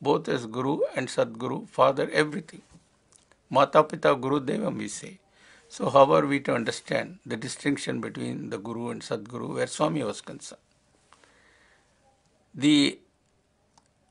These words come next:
answer to this, interestingly, comes from an incident in the life of Shirdi Baba.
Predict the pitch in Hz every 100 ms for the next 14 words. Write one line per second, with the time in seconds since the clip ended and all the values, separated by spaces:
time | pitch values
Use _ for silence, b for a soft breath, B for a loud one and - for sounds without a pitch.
0 | _ _ _ - 214 208 - 233 233 170
1 | 170 165 - 151 - 160 - 156 147 135
2 | - 139 143 - 135 131 123 160 - 135
3 | 135 - 123 110 107 120 - 117 - 135
4 | 120 113 104 -